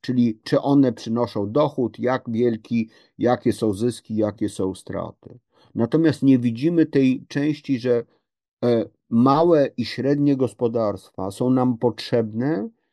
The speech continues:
z punktu widzenia usług ekosystemowych, jakie one świadczą. I my musimy także w polityce rolnej wprowadzić instrumenty, które będą wspierały rolników w świadczeniu tych usług ekosystemowych,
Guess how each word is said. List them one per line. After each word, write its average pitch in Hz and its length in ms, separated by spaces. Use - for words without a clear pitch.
z - 120
punktu 160 480
widzenia 139 520
usług 147 420
ekosystemowych, 120 1000
jakie 110 260
one 104 260
świadczą. - 720
I 127 80
my 139 160
musimy 156 480
także 120 760
w - 100
polityce 127 560
rolnej 120 420
wprowadzić 123 720
instrumenty, 131 760
które 123 240
będą 123 340
wspierały 113 920
rolników 110 680
w - 60
świadczeniu 120 680
tych - 220
usług - 360
ekosystemowych, 80 840